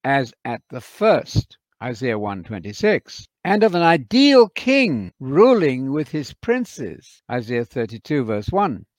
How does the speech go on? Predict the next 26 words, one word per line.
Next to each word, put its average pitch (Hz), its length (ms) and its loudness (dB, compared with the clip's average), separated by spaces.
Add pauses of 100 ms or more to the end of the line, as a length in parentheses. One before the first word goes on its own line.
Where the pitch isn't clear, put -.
(120)
In 240 180 6
the 269 80 2
New 233 180 4
Testament, - 680 -6
the 92 80 -16
book 185 260 -4
of 151 140 0
Revelation 143 640 0
quite 220 340 -2
deliberately 156 880 0
and - 180 -12
specifically 143 1040 -4 (140)
gathers 180 420 2
together 131 640 -2
the - 100 -16
strands 165 800 0 (220)
of 101 160 -4
messianic 123 640 -6
prophecy 160 640 -2 (480)
and 135 180 -8
relates 139 480 0
them 135 380 -4
to 135 100 -6
the 131 140 -6
second 110 540 -4
coming. 135 480 -2